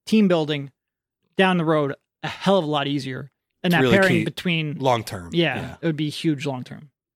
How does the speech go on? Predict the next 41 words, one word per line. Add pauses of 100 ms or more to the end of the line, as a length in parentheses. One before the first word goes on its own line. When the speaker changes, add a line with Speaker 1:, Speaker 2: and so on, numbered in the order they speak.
(240)
Speaker 1:
It
would,
I
mean,
that's
the
one
thing
that
would
extend
the
win-,
everyone
talks
about
a
window
right
now
being (680)
one,
two,
maybe
three
years,
depending
on
how
Har-,
Harden
ages. (200)
If
Tyrese
Maxey
can
become
a
Dame
level
passer,